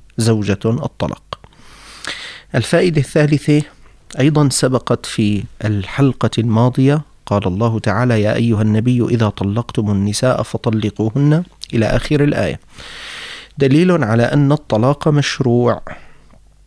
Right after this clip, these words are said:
كان هناك في بعض الفلسفات الوضعية أو بعض ما حرف من ديانات أن الطلاق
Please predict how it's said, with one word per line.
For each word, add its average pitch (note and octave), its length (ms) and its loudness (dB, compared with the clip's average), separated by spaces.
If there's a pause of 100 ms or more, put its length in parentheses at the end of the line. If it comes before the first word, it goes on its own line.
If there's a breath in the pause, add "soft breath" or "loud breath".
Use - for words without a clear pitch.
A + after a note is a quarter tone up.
(560)
كان B2 200 2
هناك A2+ 640 0 (160)
في G2 260 -4
بعض A2+ 340 -2 (300)
الفلسفات G#2+ 920 -2
الوضعية A#2 720 0 (420)
أو B2+ 200 2
بعض A#2+ 440 -4
ما G#2 360 0
حرف - 480 -4
من A2 200 2
ديانات A#2 500 2
أن C#3+ 180 2
الطلاق A#2+ 640 0